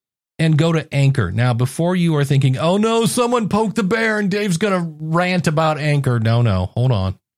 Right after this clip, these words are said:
Uh, but the reason, what inspired him to do this was there was some sort of app in Brazil, I think it was, that I'd never heard of, but the app couldn't actually use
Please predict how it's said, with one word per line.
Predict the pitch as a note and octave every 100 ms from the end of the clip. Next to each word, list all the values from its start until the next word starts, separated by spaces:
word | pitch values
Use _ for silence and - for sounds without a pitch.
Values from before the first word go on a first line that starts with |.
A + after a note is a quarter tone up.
| _ _ _ _ _
Uh, | - B2
but | B2+ D#3+ - _ _ _ _ _ _
the | D3+ D3+
reason, | F#3+ B3 E3 G#2 G#2+
what | D3+ A3
inspired | F#3 - F#3 F#3+
him | F3
to | D3
do | C#3 G#3+
this | C3+ G#2+ -
was | B2 B2+ B2 - _ _ _ _ -
there | E3+
was | E3+
some | B3+ C#4
sort | C4+ F#3+
of | C3+ _
app | D3 E3 F#3 - _ _ _ _ _ _ _ _ D3+
in | D#3+ D#3+ D#3 D#3 D3+ D3 _ _ _ _
Brazil, | C#3 C#3+ B2 C#3+ G3 A3
I | G#3+
think | G3+ A3 G#3+
it | F3
was, | F#3 F#3+ G3+ F#3+ - _ _ _ -
that | C#3
I'd | D3+ G#3
never | G3+ F#3+
heard | F3 F3+ F3
of, | E3+ E3+ E3+ F3+ - -
but | D3+ D#3
the | D#3+ D3+
app | D3+ F#3 G#3 -
couldn't | - F#3+ F3+ F3+ -
actually | C#3+ D#3 E3 F3 D#3+
use | B2+ C3 D#3 E3 E3 -